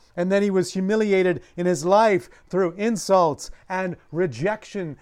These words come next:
leading all the way to his crucifixion, all the way to being stripped naked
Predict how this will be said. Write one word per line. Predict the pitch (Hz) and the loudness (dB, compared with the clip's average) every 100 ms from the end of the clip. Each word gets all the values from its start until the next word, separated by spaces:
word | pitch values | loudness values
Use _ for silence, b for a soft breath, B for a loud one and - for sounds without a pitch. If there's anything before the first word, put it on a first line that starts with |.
| b | b
leading | 170 220 220 202 | -6 -4 -2 2
all | 220 254 | 2 2
the | 240 | 2
way | 214 196 202 | 2 2 0
to | 180 | -4
his | 190 | -8
crucifixion, | - - 220 214 - 233 - 208 160 B B | -6 -6 -6 -6 -6 -8 -8 -10 -10 B B
all | 202 233 269 | 0 2 2
the | 262 | 2
way | 226 208 | 0 0
to | |
being | 190 196 175 | 2 2 0
stripped | - 208 277 285 | -6 0 2 2
naked | 214 208 208 208 | -2 0 2 2